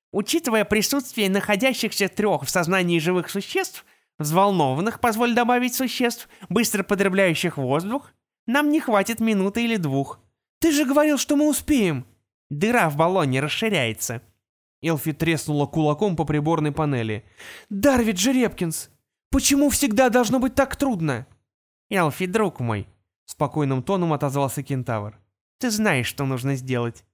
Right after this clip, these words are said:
«Нет, Жеребкинс, не знаю». «Знаешь». Элфи, конечно, знала.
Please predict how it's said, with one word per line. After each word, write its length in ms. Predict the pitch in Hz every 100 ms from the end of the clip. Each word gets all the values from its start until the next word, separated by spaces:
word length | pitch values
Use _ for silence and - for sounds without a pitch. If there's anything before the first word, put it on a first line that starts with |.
| _ _ _ _ -
«Нет, 220 | 262 233
Жеребкинс, 640 | 214 208 185 - 165 - - _
не 140 | 233 254
знаю». 500 | 220 202 147 135 127 _ _ _ _ _ -
«Знаешь». 720 | 135 147 175 180 113 - - _ _ _ _ _ _ _
Элфи, 320 | 147 160 -
конечно, 480 | 156 156 151 139 156
знала. 480 | 147 147 113 87 -